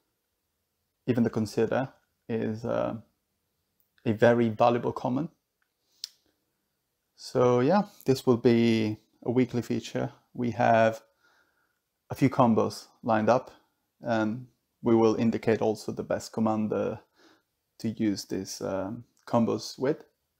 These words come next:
Uh, really keen on, uh, adding some gameplay aspect to the channel.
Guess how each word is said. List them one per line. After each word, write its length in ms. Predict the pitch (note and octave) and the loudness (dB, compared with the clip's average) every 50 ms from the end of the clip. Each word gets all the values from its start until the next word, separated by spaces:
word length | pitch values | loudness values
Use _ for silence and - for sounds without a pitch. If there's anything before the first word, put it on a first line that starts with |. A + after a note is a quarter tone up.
| _ _ _ _ _ _ _ _ _ _ _ _ _ _ _ _ _ _ _ - - _ _ _ _ _ _ _ _ _ _ - | _ _ _ _ _ _ _ _ _ _ _ _ _ _ _ _ _ _ _ -20 -20 _ _ _ _ _ _ _ _ _ _ -10
Uh, 220 | - - C2+ C2+ - - - _ _ - | -6 -6 -6 -6 -8 -10 -14 _ _ 0
really 240 | A#2+ A#2+ A#2+ A#2 A#2 | 4 4 4 4 2
keen 340 | - - - A#2 A2+ G#2+ G#2+ | 0 -2 0 0 0 0 0
on, 360 | G#2+ G#2+ G#2 G#2 G#2+ G#2+ G2+ | 0 0 0 -2 -2 -2 -2
uh, 120 | G2+ G2 - | -2 -2 0
adding 320 | - G2+ G2 F#2+ - A2 | 0 0 0 -2 -4 -6
some 260 | A2 - - E2+ F#2+ G2+ | -6 -8 -6 -6 -4 -4
gameplay 440 | - G#2 G2+ G#2+ - - - - | -2 -2 -2 -4 -4 -4 -4 -2
aspect 580 | F#2+ - - - - - - G#2+ A2+ - - - _ _ _ _ _ _ _ _ _ _ _ _ _ _ | -2 -4 -4 -6 -6 -8 -8 -8 -8 -10 -16 -20 _ _ _ _ _ _ _ _ _ _ _ _ _ _
to 100 | - - | -8 -8
the 100 | - - | -8 -8
channel. 540 | - - G#2 G#2 G2+ - - G#2+ A2 _ | -6 -2 -2 -2 -2 -2 -6 -8 -8 _